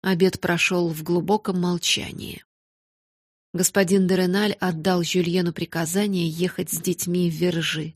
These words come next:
Во время пути все были печальны. Госпожа де Реналь утешала своего мужа. «Вы должны бы уже к этому привыкнуть, мой друг». Вечером все сидели молча вокруг камина.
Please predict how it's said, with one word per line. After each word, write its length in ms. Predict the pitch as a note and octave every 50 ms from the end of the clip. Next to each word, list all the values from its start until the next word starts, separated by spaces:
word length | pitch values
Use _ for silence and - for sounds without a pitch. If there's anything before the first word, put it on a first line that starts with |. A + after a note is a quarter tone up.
| _ _ _ _ _ _ _ _ _ _ _ _
Во 180 | - F3 G3 F#3+
время 260 | F3 F#3 F#3+ F#3 F#3
пути 500 | E3 - F#3 F3 - - - A3 A3 A3
все 280 | G#3 - - - F#3+ F#3
были 200 | E3 E3 D3+ D#3+
печальны. 760 | - - - - - - - - - D3 - - - - - _ _ _ _ _ _ _ _ _ _ _ _ _ _ _ -
Госпожа 520 | A3 A3 - - - F#3+ F3 E3+ F3+ F3
де 140 | D#3+ F3 E3+
Реналь 400 | F3 E3+ D#3+ D#3 E3+ F3 F3 -
утешала 720 | - G3 - - F3 E3+ - - - - E3 E3 - -
своего 480 | - - - - F3 E3 D#3+ D#3+ E3+ D#3
мужа. 500 | D3+ D3+ D3+ D3+ D#3 - - - - - _ _ _ _ _ _ _ _ _ _ _ _ _ _ _ _ _ _ _ _ _ _ _ -
«Вы 160 | A3 G3+ G#3
должны 480 | F3+ F#3+ E3+ E3 D#3+ - F3 F#3 F#3 D#3+
бы 100 | D#3+ D#3
уже 220 | D#3 D#3 - -
к 80 | - -
этому 300 | D#3+ - - D#3 D#3 -
привыкнуть, 680 | - F3 E3 D#3+ G3 A#3 - - - - - - -
мой 200 | D#3 D#3+ - D#3
друг». 380 | - - - - - - - - _ _ _ _ _ _ _ _ _ _ _ _ _ _ _ _ _ _ _ _ _ _ _ _ -
Вечером 540 | G3+ G#3 B3+ C#4 - - C4+ B3 A#3 A3
все 240 | G#3 - - B3 B3+
сидели 400 | A#3+ - G#3 F3+ F3+ G#3 G#3+ F#3+
молча 480 | E3+ D3+ D#3 F3 G#3 A3 - - F3 D#3+
вокруг 400 | D3+ C#3+ - - E3 E3+ F#3 _ _
камина. 580 | - D#3+ D#3 - F2 - G#2 G#2+ - - - -